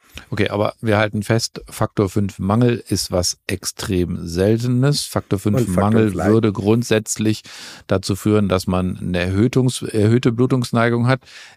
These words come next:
Speaker 1: ist aber selten, sollten wir möglichst, wir Amateure, nicht verwechseln. Und wenn wir hören, Faktor fünf Leiden, heißt das erstmal,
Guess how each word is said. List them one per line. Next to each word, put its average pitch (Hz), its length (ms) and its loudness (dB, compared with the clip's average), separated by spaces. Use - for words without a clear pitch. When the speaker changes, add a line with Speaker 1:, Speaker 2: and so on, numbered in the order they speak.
Speaker 1:
ist 120 120 0
aber 110 240 2
selten, 135 640 2
sollten 110 540 0
wir 107 140 2
möglichst, 107 500 0
wir 101 360 0
Amateure, 120 580 4
nicht 104 340 0
verwechseln. 143 720 0
Und 104 140 -2
wenn 104 160 2
wir 104 180 4
hören, 110 300 2
Faktor 107 340 0
fünf 95 320 -4
Leiden, 101 600 0
heißt 104 280 0
das 107 140 2
erstmal, 104 560 0